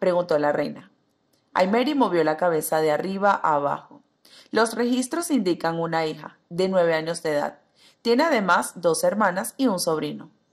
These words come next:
Todos viven en el sector G M doce. Esposa, muerta hace cinco meses por envenenamiento por regolito. El prisionero miró a la reina. La desesperación se acumulaba en sus ojos. La corte comenzó a agitarse.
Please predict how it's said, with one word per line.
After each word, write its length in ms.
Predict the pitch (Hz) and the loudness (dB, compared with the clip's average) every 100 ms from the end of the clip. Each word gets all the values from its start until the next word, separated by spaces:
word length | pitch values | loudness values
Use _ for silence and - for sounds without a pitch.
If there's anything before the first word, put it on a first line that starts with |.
| _ | _
Todos 400 | 214 220 254 262 | 4 4 2 -2
viven 340 | - 160 156 165 | -4 -2 -2 -4
en 120 | 170 | -4
el 100 | 175 | -4
sector 500 | 170 160 - 190 208 | -4 -4 2 2 2
G 280 | - 165 151 | -4 -2 -2
M 200 | 151 151 | -4 -2
doce. 400 | 147 - - _ _ _ _ _ _ _ _ 196 | -4 -4 -12 _ _ _ _ _ _ _ _ -2
Esposa, 720 | 196 - 202 240 - 277 - _ _ _ _ _ _ _ _ | -2 0 -2 -2 -4 -6 -10 _ _ _ _ _ _ _ _
muerta 480 | 220 254 269 320 320 | 2 4 4 2 4
hace 260 | 202 185 180 | 4 2 -4
cinco 320 | 185 170 185 | -8 -2 -2
meses 360 | 185 202 175 | 0 -4 -6
por 200 | - 196 | -2 0
envenenamiento 920 | 175 170 165 160 156 151 151 147 160 160 | 0 0 0 -2 -2 -4 -6 -4 -6 -2
por 160 | 175 | -2
regolito. 540 | 170 156 151 151 - - _ _ _ _ _ _ - | 0 -2 -2 -6 -12 -20 _ _ _ _ _ _ 0
El 160 | - | 0
prisionero 560 | 202 208 262 277 226 226 | 2 0 2 0 0 0
miró 240 | 220 170 | 0 0
a 60 | 156 | 0
la 140 | 151 | 0
reina. 500 | 151 180 78 - - _ _ _ _ _ | -2 -6 -6 -10 -20 _ _ _ _ _
La 220 | 196 208 | 4 4
desesperación 760 | 214 220 220 - 214 220 254 294 | 4 -2 -6 -2 0 0 0 -2
se 100 | 311 | -2
acumulaba 540 | 294 214 185 165 147 | -4 0 0 2 2
en 80 | 147 | 0
sus 240 | - 160 - | -6 -6 -8
ojos. 480 | - - - - _ _ _ _ | -8 -14 -16 -16 _ _ _ _
La 220 | 185 185 214 | 2 2 6
corte 320 | 269 269 269 | 4 4 0
comenzó 400 | 214 175 170 156 | -2 -2 0 -2
a 60 | |
agitarse. 560 | 160 170 165 156 - | -2 -4 -2 -4 -6